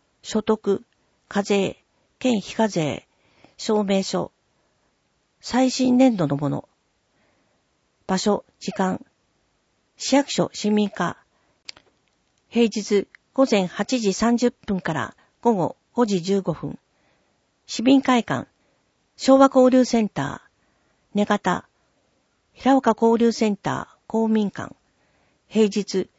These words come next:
午前九時から午後五時。手数料、各三百円。持ち物、マイナンバーカード。四桁の、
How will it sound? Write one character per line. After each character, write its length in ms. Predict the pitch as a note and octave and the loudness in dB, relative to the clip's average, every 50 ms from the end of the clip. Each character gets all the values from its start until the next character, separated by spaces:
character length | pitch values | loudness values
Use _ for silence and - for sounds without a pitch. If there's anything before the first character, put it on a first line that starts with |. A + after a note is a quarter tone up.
| _ _ _ _ _ _ _ _ _ _ _ _ _ _ _ | _ _ _ _ _ _ _ _ _ _ _ _ _ _ _
午 160 | - C4 B3+ - | 0 0 2 2
前 180 | G3+ F#3 E3+ | 2 0 0
九 160 | - - C4 | -2 -4 -4
時 140 | A#3 - G3 | -2 -2 -2
か 140 | - - D3 | -2 -2 -6
ら 260 | D3 - - - _ _ _ - | -6 -6 -8 -12 _ _ _ -8
午 100 | G#3+ G3+ | -6 -4
後 220 | F3 D#3 - - _ | -2 -4 -4 -6 _
五 140 | - G3 G3+ | -6 -6 -6
時。 200 | - - G#2 - _ _ _ _ _ _ _ _ _ _ _ _ _ _ _ _ _ _ _ _ _ _ _ _ _ | -6 -6 -14 -14 _ _ _ _ _ _ _ _ _ _ _ _ _ _ _ _ _ _ _ _ _ _ _ _ _
手 140 | - G#3+ G#3 | -2 -2 -2
数 240 | - - C#4 C#4 C4 | 0 2 2 2 4
料、 380 | G#3+ F3+ D3 C#3+ C#3 - - _ _ _ _ | 4 2 0 0 -2 -6 -10 _ _ _ _
各 300 | - B3 A#3+ - - - | -8 -8 -6 -6 -8 -12
三 320 | - - - G3 G#3+ A3+ A3 | -10 -8 -4 -2 0 0 0
百 260 | A3+ A3 - - F3 | 0 -2 -4 -4 -8
円。 200 | A#2+ - - - _ _ _ _ _ _ _ _ _ _ _ _ _ _ _ _ _ _ _ _ - | -8 -8 -12 -16 _ _ _ _ _ _ _ _ _ _ _ _ _ _ _ _ _ _ _ _ -2
持 100 | F#3+ G3 | -2 -2
ち 120 | - B3+ - | -2 -2 -2
物、 300 | A3+ F#3+ D#3+ D3 - _ _ _ _ _ _ _ _ _ _ _ _ - | -2 -2 -2 -2 -4 _ _ _ _ _ _ _ _ _ _ _ _ -6
マ 140 | F#3 F#3+ A3+ | 0 2 4
イ 80 | B3+ | 4
ナ 120 | B3+ C4 C4 | 4 4 4
ン 120 | B3+ B3 | 4 4
バ 140 | A#3+ B3 B3 | 4 2 2
ー 40 | A#3+ | 2
カ 180 | - A3+ G#3+ | 0 -2 -2
ー 60 | D#3 C#3+ | -2 -4
ド。 180 | - E2+ - _ _ _ _ _ _ _ _ _ _ _ _ _ _ _ _ _ _ _ - _ _ - _ _ _ _ _ _ _ _ _ - | -6 -8 -10 _ _ _ _ _ _ _ _ _ _ _ _ _ _ _ _ _ _ _ -20 _ _ -20 _ _ _ _ _ _ _ _ _ 8
四 160 | C4 C4+ C4+ | 8 8 10
桁 300 | - A#3+ G#3+ - F#3+ E3 | 10 8 6 8 6 6
の、 200 | D#3 D3 C#3+ - | 6 6 4 4